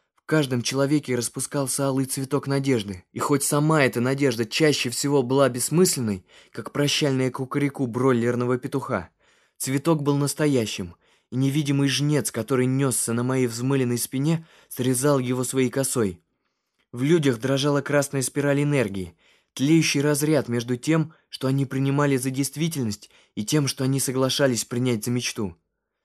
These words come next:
Полюса были фальшивыми, но искра между ними настоящей. Язык проглатывал эти искры, раздуваясь и разрывая мой бедный череп. Мне становилось все труднее участвовать в этой гонке.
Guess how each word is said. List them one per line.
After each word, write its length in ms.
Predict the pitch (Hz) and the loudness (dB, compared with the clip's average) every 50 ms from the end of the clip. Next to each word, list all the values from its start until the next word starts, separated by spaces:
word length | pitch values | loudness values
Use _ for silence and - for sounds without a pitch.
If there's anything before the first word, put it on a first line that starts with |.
| _ _ _ _ _ _ | _ _ _ _ _ _
Полюса 420 | - 135 135 135 - - 165 160 | -2 0 0 0 0 2 2 2
были 200 | 143 143 143 143 | 2 2 2 0
фальшивыми, 760 | 139 - 151 151 147 - - 156 143 120 110 107 101 92 87 - _ _ _ _ _ | 0 2 0 0 0 0 0 0 0 0 0 -2 -2 -4 -8 -12 _ _ _ _ _
но 120 | - 123 135 | -2 2 4
искра 420 | 147 160 180 170 - - - 123 | 4 4 4 2 0 -2 0 0
между 280 | 120 123 117 107 117 123 | 0 0 0 0 -2 -2
ними 380 | 123 120 117 107 98 85 85 _ _ _ _ | 0 0 0 -2 -2 -4 -6 _ _ _ _
настоящей. 800 | - 123 123 - 147 143 135 131 113 104 107 - - 90 90 - _ _ _ _ _ _ _ _ _ _ _ _ _ | -8 -8 -4 -2 0 2 4 4 4 2 2 -2 -8 -10 -14 -16 _ _ _ _ _ _ _ _ _ _ _ _ _
Язык 360 | - 113 117 113 160 147 147 | -4 -4 -2 -2 -2 -4 -2
проглатывал 680 | - 139 135 123 131 135 143 151 147 - 123 120 127 131 | -2 -2 -2 0 0 2 2 2 2 0 0 0 0 0
эти 180 | 123 - 139 | 0 2 2
искры, 360 | 139 151 147 - - - 127 | 2 2 2 0 0 -2 0
раздуваясь 720 | 120 123 123 117 117 135 127 127 139 156 156 139 120 - 131 | 0 0 -2 -2 -2 -4 -2 0 2 2 4 2 0 -2 -4
и 60 | 131 | -4
разрывая 480 | 127 123 120 131 139 135 147 151 147 135 | -4 -4 -2 -4 -2 0 2 2 2 2
мой 180 | 135 143 139 | 2 2 0
бедный 360 | 135 131 151 147 131 139 135 | 2 4 4 4 4 2 0
череп. 440 | 127 - 151 147 131 110 101 - - _ _ _ _ _ _ _ _ _ _ _ _ | 0 2 2 2 2 2 0 -4 -8 _ _ _ _ _ _ _ _ _ _ _ _
Мне 200 | 120 127 135 135 | -2 -2 0 0
становилось 600 | 131 - 143 143 139 143 139 147 143 143 135 - | -2 -2 -2 -2 0 0 2 2 2 2 0 -2
все 200 | - - 143 139 | -2 -4 -4 -4
труднее 540 | 135 139 139 143 143 131 151 151 151 143 135 | -2 -2 -2 -2 0 0 0 2 2 2 2
участвовать 640 | 127 127 - - 147 139 135 - 143 131 127 131 | 0 0 0 2 2 2 0 0 -4 -4 -4 -2
в 100 | 131 135 | 0 0
этой 220 | 139 135 143 135 | 0 2 0 -2
гонке. 500 | 131 127 135 135 123 110 104 - 87 85 | 0 2 2 2 2 2 -2 -6 -8 -10